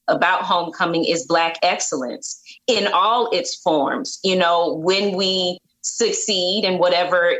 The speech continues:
that definition is, as you said earlier, or when we have our failures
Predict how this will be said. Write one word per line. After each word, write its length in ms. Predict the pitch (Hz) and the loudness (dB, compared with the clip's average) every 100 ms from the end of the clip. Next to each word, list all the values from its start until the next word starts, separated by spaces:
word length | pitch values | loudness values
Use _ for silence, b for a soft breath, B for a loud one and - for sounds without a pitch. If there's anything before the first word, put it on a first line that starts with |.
| - | 0
that 260 | 170 165 | 0 2
definition 600 | 180 175 180 165 170 180 | 2 0 0 0 0 0
is, 320 | 135 170 170 147 | 0 2 2 0
as 180 | - | 0
you 80 | 170 | -2
said 320 | 160 170 160 - | -2 0 0 2
earlier, 520 | 170 175 180 196 196 180 | 2 4 2 2 2 2
or 120 | 160 | 0
when 240 | 165 208 | 2 2
we 140 | 196 196 | 2 0
have 320 | 185 170 - | 2 0 2
our 160 | 156 | 0
failures 840 | 151 - 196 214 196 151 147 151 | 0 -2 0 2 2 2 2 2